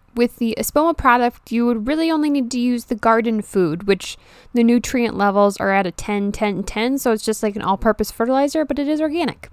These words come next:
So let's go into a little bit more detail about these flowers. Like I said, there are so many different varieties out there and so many different styles of flowers, but you're gonna find two really common ones. One is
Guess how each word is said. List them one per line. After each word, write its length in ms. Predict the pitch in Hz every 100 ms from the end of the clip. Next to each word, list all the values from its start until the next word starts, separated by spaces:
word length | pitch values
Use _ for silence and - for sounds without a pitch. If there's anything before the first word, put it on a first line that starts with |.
| _ -
So 220 | 269 233
let's 280 | 233 285 -
go 160 | 320
into 160 | 311 285
a 20 |
little 160 | 269 262
bit 160 | 269
more 140 | 254 254
detail 500 | 240 233 240 233 -
about 440 | 214 220 220 -
these 260 | 226 226 -
flowers. 1040 | - - - 202 202 - - 220 - - _ _
Like 200 | 247 262
I 80 | 311
said, 260 | 254 233
there 140 | 208 202
are 120 | 202
so 360 | - - 262 294
many 180 | 311
different 340 | 269 254 233 214
varieties 480 | 196 196 185 190 -
out 200 | 185 -
there 280 | 185 180 175
and 140 | 196 202
so 220 | - 254
many 160 | 277
different 320 | 240 233 202 -
styles 580 | - 208 196 202 196
of 140 | - -
flowers, 640 | - 196 180 165 - - -
but 260 | 214 - _ - _ _ _ _
you're 220 | 254 254
gonna 240 | 269 320 339
find 640 | - 277 262 262 254 254 - _ _ -
two 380 | 285 311 330
really 280 | 269 254 247
common 400 | - 220 208 202
ones. 400 | 180 185 240 - -
One 500 | 220 247 277 294 294
is 340 | 226 240 226